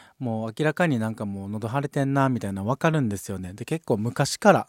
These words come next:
そうなんですよ。なので今回は多分ね、扁桃炎と、あと咳も結構出たんで、気管支炎みたいになってたっ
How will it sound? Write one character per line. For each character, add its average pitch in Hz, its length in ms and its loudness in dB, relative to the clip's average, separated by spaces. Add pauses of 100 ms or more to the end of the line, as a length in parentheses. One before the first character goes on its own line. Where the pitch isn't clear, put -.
そ 127 220 -2
う - 20 -2
な 104 100 -4
ん 95 80 -6
で 87 80 -10
す - 160 -8
よ。 98 140 -6 (920)
な 156 100 0
の 135 140 0
で 120 180 0
今 170 240 -2
回 113 260 0
は 110 120 -2
多 135 120 -2
分 104 240 -4
ね、 101 180 -6
扁 156 260 -2 (140)
桃 147 300 6
炎 135 240 0 (100)
と、 123 340 2 (120)
あ 127 80 -4
と 120 60 -2
咳 - 320 0
も 131 140 2
結 139 280 0
構 110 160 -2
出 104 100 -6
た 104 200 -6
ん 104 140 -6
で、 110 340 -2
気 - 140 -14
管 165 400 4
支 190 300 0
炎 135 160 4
み 110 160 -4
た 107 120 -4
い 104 60 -4
に 101 40 -6
な 101 120 -4
っ - 20 -10
て - 220 -8
た 98 160 -8
っ - 40 -12